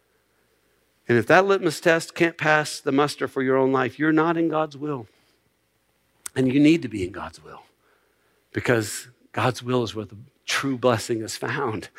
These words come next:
And that's why Jesus taught us to pray, "Your kingdom come, your will be done." And then we experience the last thing, third thing quickly, harmony. Harmony.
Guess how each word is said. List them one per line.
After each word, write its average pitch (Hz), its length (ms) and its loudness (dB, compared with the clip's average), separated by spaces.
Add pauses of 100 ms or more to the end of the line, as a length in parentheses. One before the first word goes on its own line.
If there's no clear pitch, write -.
(280)
And 139 120 6
that's 139 220 4
why 139 220 4
Jesus 127 420 -4
taught 135 260 2
us 123 120 -6
to 123 100 -4
pray, 127 460 2 (320)
"Your 180 380 10
kingdom 185 520 6
come, 156 400 2 (220)
your 180 440 8
will 190 340 8
be 196 220 0
done." 156 600 4
And 143 160 4
then 165 160 4
we 156 160 6
experience 147 600 0
the 131 120 2
last 131 360 2
thing, 117 200 -2
third 143 260 0
thing 143 160 0
quickly, 117 540 -4 (300)
harmony. 98 520 -6 (1300)
Harmony. 101 500 -2